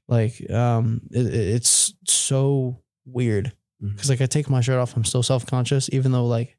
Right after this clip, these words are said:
Speaker 1: it's completely solid. I know there's abs there.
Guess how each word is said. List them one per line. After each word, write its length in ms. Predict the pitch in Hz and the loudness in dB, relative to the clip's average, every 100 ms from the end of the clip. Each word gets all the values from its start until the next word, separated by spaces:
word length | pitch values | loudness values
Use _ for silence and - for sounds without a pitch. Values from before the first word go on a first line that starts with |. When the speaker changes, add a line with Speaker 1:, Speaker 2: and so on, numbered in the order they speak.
| _ _ _ _ _ - | _ _ _ _ _ -6
Speaker 1:
it's 120 | 135 | -2
completely 460 | 143 - 160 110 | -2 0 -2 -2
solid. 380 | 113 113 110 - - | 0 0 0 -2 -2
I 100 | 120 | -2
know 200 | 123 156 | 2 0
there's 180 | 123 107 | 0 0
abs 240 | 117 139 | 0 0
there. 240 | 131 76 | 0 -2